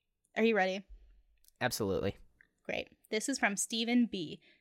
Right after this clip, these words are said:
Speaker 1: December
Speaker 2: <gasps>
Speaker 1: thirtieth.
Speaker 2: Do you think he's related to Stephen D from last week?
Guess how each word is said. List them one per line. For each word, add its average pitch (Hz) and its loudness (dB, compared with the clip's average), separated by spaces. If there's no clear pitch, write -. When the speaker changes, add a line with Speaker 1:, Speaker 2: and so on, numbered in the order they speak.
Speaker 1:
December 208 4
Speaker 2:
<gasps> 170 -4
Speaker 1:
thirtieth. 185 2
Speaker 2:
Do - 2
you - 2
think 156 6
he's 147 4
related 139 6
to 143 6
Stephen 123 4
D 110 4
from 123 2
last 113 2
week? 202 2